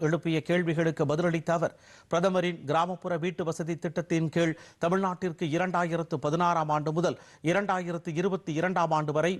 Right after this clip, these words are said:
மூன்றாயிரத்து ஐநூற்று முப்பத்தாறு கோடியே தொன்னூற்று இரண்டு லட்சம் ரூபாய் ஒதுக்கப்பட்டுள்ளதாக குறிப்பிட்டார். இரண்டாயிரத்து பதினாறாம் ஆண்டு, இரண்டாயிரத்து பதினேழாம் நிதியாண்டில்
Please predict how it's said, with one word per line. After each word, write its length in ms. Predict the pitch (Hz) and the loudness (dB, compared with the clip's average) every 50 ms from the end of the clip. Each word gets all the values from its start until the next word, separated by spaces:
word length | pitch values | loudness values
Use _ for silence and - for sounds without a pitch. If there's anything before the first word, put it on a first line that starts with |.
| 147 | 0
மூன்றாயிரத்து 680 | 151 190 196 165 190 175 170 156 160 156 156 - 175 151 147 165 | 0 0 0 2 2 0 2 0 -2 -4 -2 -2 0 0 0 0
ஐநூற்று 320 | 185 180 185 175 - 165 143 147 | -2 -4 -6 -6 -6 -4 -4 -4
முப்பத்தாறு 460 | 147 - 196 - - 170 160 147 139 139 | -4 -4 -6 -2 0 0 0 0 0 0
கோடியே 320 | 147 143 143 143 160 175 180 - - - - - _ - | 0 0 2 2 2 0 0 0 -6 -14 -20 -6 _ 2
தொன்னூற்று 400 | 190 208 208 220 214 214 - 175 143 160 | 2 4 2 2 -2 -4 -6 -4 -2 0
இரண்டு 220 | 180 202 190 185 170 | 0 0 0 0 -2
லட்சம் 300 | 165 147 - 165 156 151 160 | -2 -2 -2 -2 0 0 0
ரூபாய் 280 | 156 165 160 156 - 135 131 | 2 2 0 0 -2 -4 -2
ஒதுக்கப்பட்டுள்ளதாக 880 | 160 165 190 - 190 151 175 151 - 156 147 156 156 151 151 - 156 - - | -2 -2 0 -2 -2 -4 -4 -6 -6 -6 -2 0 0 0 0 -2 -6 -8 -6
குறிப்பிட்டார். 520 | 175 170 160 - 170 156 175 151 - - - _ _ _ - - _ _ | -8 -6 -6 -6 -2 0 2 2 2 -2 -6 _ _ _ -20 -20 _ _
இரண்டாயிரத்து 640 | 147 160 185 185 185 175 175 160 180 170 170 - 165 127 147 | -2 0 0 2 0 0 0 -2 -4 -4 -4 -6 -6 -4 -2
பதினாறாம் 480 | 151 165 175 170 170 165 160 156 156 151 | -2 0 2 2 2 2 2 0 0 0
ஆண்டு, 180 | 156 160 151 175 180 - 151 | -2 -2 -2 -4 -4 -2 0
இரண்டாயிரத்து 560 | 160 180 180 175 175 170 165 170 160 151 - 156 - | 0 0 2 0 0 0 -2 -4 -4 -4 -6 -4 -2
பதினேழாம் 420 | 151 151 165 175 170 165 165 156 147 | -2 0 0 0 2 2 0 0 0
நிதியாண்டில் 500 | 151 156 160 165 170 165 180 175 180 - | -2 -2 0 0 0 0 0 -2 -4 -6